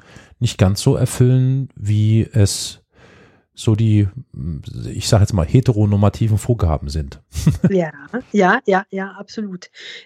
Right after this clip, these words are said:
Speaker 2: Diese Vorgaben stimmen einfach in
Speaker 1: Mhm.
Speaker 2: dieser Konstellation nicht.
Speaker 1: Ja.
Speaker 2: Ähm, der Mann kann auch Beschützer sein, aber eben auf eine ganz andere Art und Weise, ähm, wie das eben für gemeinhin als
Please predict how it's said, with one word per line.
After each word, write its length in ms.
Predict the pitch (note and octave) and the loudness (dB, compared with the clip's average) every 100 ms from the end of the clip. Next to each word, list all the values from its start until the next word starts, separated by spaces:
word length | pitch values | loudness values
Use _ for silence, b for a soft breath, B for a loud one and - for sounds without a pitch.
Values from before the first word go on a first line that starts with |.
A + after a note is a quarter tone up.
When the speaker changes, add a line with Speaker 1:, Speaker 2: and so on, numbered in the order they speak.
| - | 0
Speaker 2:
Diese 220 | G#3+ G3+ | 0 2
Vorgaben 760 | - B3 B3 G#3 G3+ G3+ G#3 - | 0 0 2 2 2 0 -10 -12
stimmen 560 | - - - D#4 B3 F#3 | -18 -12 -4 -2 -2 -6
einfach 840 | F#3 F#3 F3+ - E3 D#3+ - - _ - | -6 -8 -8 -8 -10 -10 -20 -20 _ -10
in 260 | F2+ G#3+ | -2 -2
Speaker 1:
Mhm. 40 | F#3+ | -2
Speaker 2:
dieser 300 | F#3 F#3 F#3+ | -6 -10 -10
Konstellation 1160 | - F#3 F3+ F3 E3+ E3 - F3 E3+ E3 E3 - | -6 -6 -4 -4 -6 -6 -6 -4 -4 -4 -8 -2
nicht. 500 | F#3 G3 G#3 - - _ B B | 4 4 4 -4 -14 _ B B
Speaker 1:
Ja. 180 | F2+ F2 - | -4 -4 0
Speaker 2:
Ähm, 440 | - G2+ G3 G3 F#3+ | 2 4 2 -4 -4
der 120 | F#3+ | -2
Mann 540 | F#3+ A3 A#3 G#3+ F3+ | -2 -2 -4 -8 -12
kann 220 | F#3 G3 F#3 | -10 -8 -6
auch 220 | G#3+ A3 | -6 -8
Beschützer 480 | A3+ - B3 - A#3 | -10 -8 -6 -2 0
sein, 200 | A#3+ A3+ | 0 -2
aber 220 | G3 G3 | 0 0
eben 240 | F#3+ F#3+ | 0 -4
auf 220 | F3 F3+ - | -8 -8 -4
eine 340 | F#3+ F#3 F3+ - | -2 -2 -4 0
ganz 480 | G#3 A3 - - - | 0 0 -6 -16 -4
andere 460 | A3+ B3 G#3+ F#3 F3 | 0 2 2 0 -2
Art 220 | F3+ F#3 | -6 -10
und 140 | F#3 | -12
Weise, 600 | F3 F3 F#3+ A#3+ A#3+ A#3 G3 | -8 -8 -8 -10 -8 -8 -6
ähm, 200 | F#3+ F#3 | -6 -6
wie 60 | F#3+ | -6
das 240 | F#3 - | -6 -4
eben 340 | G3 F#3+ F#3 F3+ B B - | -6 -2 -2 -2 B B -6
für 180 | - | -2
gemeinhin 800 | G#3+ G#3+ F#3+ F#3 G#3+ G3 A#3 B3+ - | 2 2 2 2 2 0 0 -2 0
als 380 | F#3 F#3+ - | -2 -2 -8